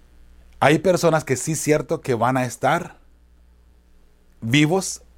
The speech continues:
en, ah, las llamas consumidoras, en el fuego eterno,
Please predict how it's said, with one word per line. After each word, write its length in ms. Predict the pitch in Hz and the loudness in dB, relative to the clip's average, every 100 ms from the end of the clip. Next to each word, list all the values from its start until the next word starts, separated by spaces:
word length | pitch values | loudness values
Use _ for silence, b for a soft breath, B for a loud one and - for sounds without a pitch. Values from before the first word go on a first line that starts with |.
| - _ | -20 _
en, 480 | 120 131 147 147 - _ _ _ - | 2 2 2 -4 -10 _ _ _ -2
ah, 320 | 113 104 104 | 2 4 2
las 240 | 104 104 | 2 2
llamas 460 | 104 135 139 143 135 | 2 0 2 -2 -6
consumidoras, 840 | 123 113 113 110 107 92 90 - _ | -8 -6 -4 -2 -2 -2 -6 -16 _
en 160 | 110 | -6
el 120 | 104 92 | -6 -4
fuego 260 | 123 113 | -2 0
eterno, 400 | 107 90 73 - | -2 -6 -10 -14